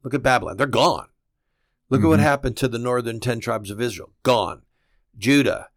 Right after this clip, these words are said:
Speaker 1: was judged, taken to Babylon, the Babylonian captivity. Solomon's temple destroyed. Thankfully, they were restored.
Speaker 2: Right.
Speaker 1: The temple was rebuilt, they were restored, and then the Messiah came, you know, through the line of David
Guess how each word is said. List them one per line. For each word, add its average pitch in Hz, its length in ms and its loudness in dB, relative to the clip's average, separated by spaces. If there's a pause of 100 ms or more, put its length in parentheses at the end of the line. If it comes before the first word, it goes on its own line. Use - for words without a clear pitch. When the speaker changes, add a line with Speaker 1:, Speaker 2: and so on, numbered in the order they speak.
(500)
Speaker 1:
was 101 360 -4
judged, 113 460 -2
taken 120 260 -2
to 107 40 -8
Babylon, 104 440 -2
the 95 60 -8
Babylonian 107 480 -2
captivity. 104 560 -2
Solomon's 110 440 -4
temple 92 280 -4
destroyed. 98 720 -4 (640)
Thankfully, 117 460 0
they 120 140 -2
were 113 120 -8
restored. 127 540 0 (360)
Speaker 2:
Right. 104 200 -4 (160)
Speaker 1:
The 87 80 -20 (240)
temple 95 240 -4
was 92 160 -6
rebuilt, 139 560 0 (100)
they 98 120 -4
were 90 80 -6
restored, 120 560 0
and 104 160 -10
then 104 140 -6
the 101 80 -6
Messiah 110 460 -2
came, 110 500 -2 (520)
you 120 120 -4
know, 104 240 -8 (100)
through 117 220 -6
the 117 120 -14
line 104 280 -6
of 101 80 -16
David 104 360 -10